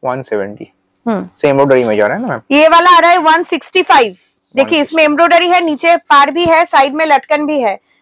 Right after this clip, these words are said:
Speaker 2: एकदम चैलेंजिंग प्राइस, वन सिक्सटी फ़ाइव।
Speaker 1: ओके।
Speaker 2: आप पाँच दस जगह घूम के आइए, फिर
Speaker 1: बिल्कुल।
Speaker 2: प्रोडक्ट लीजिए, मैं ही
Speaker 1: मार्केट
Speaker 2: बोलना
Speaker 1: चैलेंज
Speaker 2: चाहती हूँ।
Speaker 1: रेट है पूरा।
Speaker 2: एकदम।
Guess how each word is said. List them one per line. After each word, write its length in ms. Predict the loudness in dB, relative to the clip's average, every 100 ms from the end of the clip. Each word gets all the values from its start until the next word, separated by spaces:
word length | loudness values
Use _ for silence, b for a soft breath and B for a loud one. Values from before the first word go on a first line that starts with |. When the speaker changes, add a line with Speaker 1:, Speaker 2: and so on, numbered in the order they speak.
| 0
Speaker 2:
एकदम 420 | 0 2 0 0
चैलेंजिंग 520 | 0 0 0 -2 -2
प्राइस, 280 | 0 0 0
वन 220 | 2 0 0
सिक्सटी 320 | -10 -8 -2
फ़ाइव। 340 | 0 0 -2 _ _ _ _ _ _ -16
Speaker 1:
ओके। 280 | -16 _ -20 -20 _ b b b b b 0
Speaker 2:
आप 280 | 0 0 _ -2
पाँच 240 | 2 2
दस 280 | 2 2 2
जगह 280 | 2 2 2
घूम 260 | 0 -2 0
के 100 | 2
आइए, 320 | 2 2 -2 -4 _
फिर 100 | -2
Speaker 1:
बिल्कुल। 120 | 0
Speaker 2:
प्रोडक्ट 360 | 2 2 2 0
लीजिए, 360 | -4 -4 -4 -2
मैं 120 | 0
ही 60 |
Speaker 1:
मार्केट 200 | 0 2
Speaker 2:
बोलना 60 | 2
Speaker 1:
चैलेंज 200 | 0 -2
Speaker 2:
चाहती 140 | -2
हूँ। 80 | -2
Speaker 1:
रेट 120 | -4
है 80 | -2
पूरा। 100 | -2
Speaker 2:
एकदम। 320 | -2 -4 -6